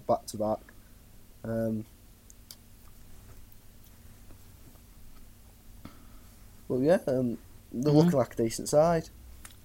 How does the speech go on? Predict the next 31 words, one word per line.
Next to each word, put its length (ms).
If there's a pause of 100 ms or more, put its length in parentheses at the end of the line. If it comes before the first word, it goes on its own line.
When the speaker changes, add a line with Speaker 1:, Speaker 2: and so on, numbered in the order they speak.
(760)
Speaker 2:
And 140
like 200
I 40
said 260
yesterday, 460
they've 180
sussed 500
out 280
the, 240
um, 360 (720)
rotation 540
with 80
the 60
squad. 440 (300)
Um, 640 (1700)
so, 460
uh, 100 (360)
we 120
thought, 360 (340)
i-, 180
um, 520 (120)
in 140
the 120
earlier 300
stages 360
of 60
the 40
season 360
that 120
was 140
gonna 420